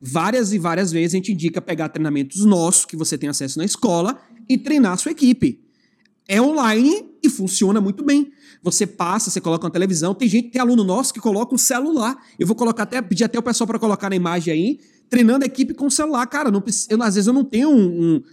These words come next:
né, uma televisão pra passar, mas eu tenho um, um celular e eu vou passar.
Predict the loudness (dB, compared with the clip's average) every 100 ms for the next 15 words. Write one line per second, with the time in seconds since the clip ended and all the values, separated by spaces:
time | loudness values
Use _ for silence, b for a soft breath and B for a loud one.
0 | -2 0 0 0 -2 0 -4 -4 -6 -4
1 | -2 -2 -4 _ -2 0 2 2 2 0
2 | 0 -2 0 0 0 -2 -2 -2 -4